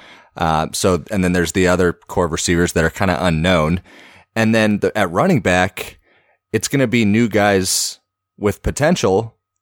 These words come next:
And then you got Maurice Washington, who's currently in legal, legal issues. So especially if he doesn't come back, it might be tougher. But, um, I expect a jump, but maybe not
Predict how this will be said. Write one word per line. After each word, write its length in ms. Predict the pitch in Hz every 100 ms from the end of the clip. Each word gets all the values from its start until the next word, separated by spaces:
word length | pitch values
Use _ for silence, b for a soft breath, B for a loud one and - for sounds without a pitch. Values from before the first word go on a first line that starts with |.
| -
And 140 | 107
then 120 | 107 104
you 80 |
got 180 | 101 101
Maurice 340 | 98 95 98 101
Washington, 640 | 107 113 - 92 98 90
who's 440 | 92 92 87 -
currently 360 | - 104 85 85
in 200 | 82 80
legal, 420 | 98 95 87 76 -
legal 320 | 95 95 85
issues. 400 | 76 - 78 80
So 320 | - 82 76 -
especially 280 | - 117
if 100 | 82
he 140 | - 117
doesn't 240 | 82 -
come 200 | - 73
back, 220 | 71 73 -
it 40 |
might 180 | 78 73
be 100 | 73
tougher. 360 | - 73 76
But, 400 | 71 82 80 -
um, 300 | 82 76 73 - _ b b 110
I 60 |
expect 380 | 107 - 123 -
a 40 |
jump, 360 | 98 101 98 -
but 100 | 87
maybe 240 | 82 82
not 340 | 80 78 78